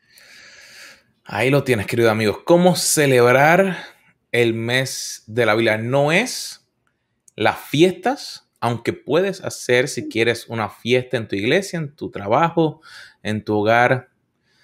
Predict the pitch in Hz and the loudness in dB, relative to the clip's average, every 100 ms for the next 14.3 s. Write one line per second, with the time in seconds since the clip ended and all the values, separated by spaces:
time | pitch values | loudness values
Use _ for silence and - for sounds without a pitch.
0 | _ _ - 143 147 156 156 - - 120 | _ _ -8 -4 0 0 -2 -4 -2 -2
1 | 120 135 147 143 123 - 131 123 120 117 | 0 2 2 2 -2 -8 -6 -4 -4 -6
2 | 113 113 113 110 117 113 117 113 117 110 | -2 0 2 2 0 -2 -6 -6 -6 -4
3 | 110 - _ _ _ _ _ _ _ - | -4 -6 _ _ _ _ _ _ _ -2
4 | 143 131 139 220 233 240 247 247 - _ | 2 4 4 2 2 0 0 -2 -10 _
5 | _ _ _ _ _ _ _ - 202 214 | _ _ _ _ _ _ _ 2 4 2
6 | - 185 202 202 - 160 143 175 202 214 | 2 4 4 0 0 -2 0 0 0 2
7 | 196 165 147 - 170 165 170 135 139 151 | 4 4 0 0 0 0 0 0 2 4
8 | 160 151 127 95 104 - _ _ _ _ | 2 0 -2 -2 -6 -12 _ _ _ _
9 | _ _ _ _ _ 101 107 - 110 113 | _ _ _ _ _ -6 -6 -4 -6 -4
10 | 156 165 151 123 107 110 110 - - _ | -2 0 2 2 0 -4 -6 -14 -18 _
11 | _ - 113 113 123 143 135 110 107 117 | _ -8 -4 -2 0 2 2 2 0 -2
12 | - - 98 107 127 - - 127 110 107 | -10 -12 -6 -2 -2 -2 0 2 2 0
13 | 107 - - 98 117 127 120 117 107 107 | -4 -10 -10 -2 0 2 0 0 0 -2
14 | - - | -6 -18